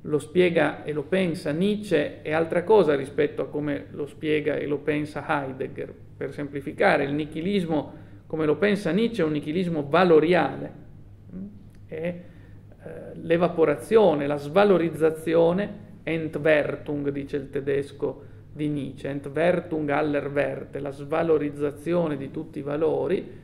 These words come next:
Il nichilismo, come lo pensa Heidegger, non è valoriale ma ontologico, e così anche in Severino, è il, eh, processo in forza del quale dell'essere non è più nulla, resta solo l'ente in quanto disponibile.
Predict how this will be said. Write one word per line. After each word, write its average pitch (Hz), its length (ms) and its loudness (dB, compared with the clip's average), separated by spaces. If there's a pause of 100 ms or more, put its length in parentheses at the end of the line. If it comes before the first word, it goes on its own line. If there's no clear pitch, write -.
(300)
Il 147 100 -14
nichilismo, 175 540 0
come 147 180 -2
lo 147 120 4
pensa 160 500 0
Heidegger, 160 500 2
non 147 200 0
è 196 100 2
valoriale 160 600 4
ma 147 120 0
ontologico, 156 920 4 (300)
e - 60 -16
così 143 280 -4
anche 143 260 -4
in 143 100 -4
Severino, 139 680 0
è 190 380 -2 (540)
il, 156 240 -4
eh, 151 600 -4
processo 180 580 4
in 196 120 2
forza 156 300 2
del 160 220 0
quale 180 280 2
dell'essere 185 840 0
non 143 380 -6
è 170 100 -2
più 143 220 -8
nulla, 147 420 -4 (260)
resta 156 360 -4
solo 180 300 0
l'ente 175 840 2 (380)
in 190 180 0
quanto 151 380 0
disponibile. - 800 -8